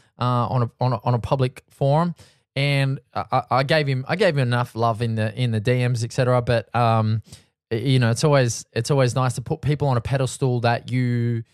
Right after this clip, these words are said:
uh, value and that you, um, you know, give them their flowers publicly. So here I am. Here are th-, here are three things that, um, uh, that I've,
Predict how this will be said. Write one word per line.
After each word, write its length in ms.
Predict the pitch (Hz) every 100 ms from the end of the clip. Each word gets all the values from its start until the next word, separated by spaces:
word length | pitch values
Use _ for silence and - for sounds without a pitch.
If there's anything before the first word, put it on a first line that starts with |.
| _ _ _ _
uh, 360 | 127 123 117 117
value 600 | 113 143 170 147 98 104 113 _ _ -
and 220 | 120 120
that 200 | 123 -
you, 600 | 123 123 117 117 117 120 -
um, 460 | 117 117 113 120
you 80 | 170
know, 100 | 156
give 140 | 120 143
them 80 |
their 100 | 139
flowers 440 | 117 - 120 117 104
publicly. 520 | - 123 113 - 104 _ _ -
So 500 | - 135 131 127 120 - _ _ _ _ _
here 120 | 170
I 80 | 165
am. 140 | 143
Here 160 | 131 180
are 40 |
th-, 240 | 165 - -
here 160 | 165
are 60 | 180
three 320 | - 185 185
things 360 | 160 175 170 147
that, 120 | 151
um, 400 | 151 147 139 123 _ _
uh, 480 | 143 139 135 135 135
that 180 | 143 143
I've, 200 | 139 120